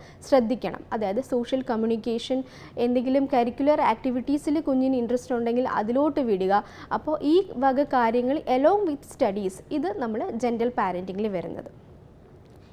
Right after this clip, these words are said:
ഈ ഒരു മൂന്ന് കാര്യങ്ങളുടെ എക്സാമ്പിൾസാണ് ഞാൻ പറഞ്ഞത്. അപ്പോൾ ഇത് വെച്ച് തന്നെ നിങ്ങൾക്ക്, ആ, അനലൈസ് ചെയ്യാം, നിങ്ങൾ കുഞ്ഞിനോട് കാണിക്കുന്നത് ജെന്റൽ പാരന്റിങ് ആണോ അത് അല്ല, ആ, ട്രഡീഷണൽ പാരന്റിങ് ആണോ എന്നുള്ളത്.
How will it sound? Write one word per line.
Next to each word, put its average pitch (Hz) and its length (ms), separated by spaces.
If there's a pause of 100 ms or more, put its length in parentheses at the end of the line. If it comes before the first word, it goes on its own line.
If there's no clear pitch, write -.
(120)
ഈ 370 80
ഒരു 370 160
മൂന്ന് 349 360
കാര്യങ്ങളുടെ 339 840
എക്സാമ്പിൾസാണ് 269 760
ഞാൻ 262 240
പറഞ്ഞത്. 220 480 (320)
അപ്പോൾ 294 140
ഇത് 302 240
വെച്ച് 392 300 (120)
തന്നെ 285 160
നിങ്ങൾക്ക്, 262 560 (320)
ആ, 226 180
അനലൈസ് 247 460
ചെയ്യാം, 220 380
നിങ്ങൾ 247 460
കുഞ്ഞിനോട് 247 600
കാണിക്കുന്നത് 220 680 (300)
ജെന്റൽ 233 400
പാരന്റിങ് 254 640
ആണോ 202 400 (120)
അത് 208 380
അല്ല, 214 600
ആ, 196 480 (100)
ട്രഡീഷണൽ 247 400
പാരന്റിങ് 226 540
ആണോ 196 280
എന്നുള്ളത്. 180 400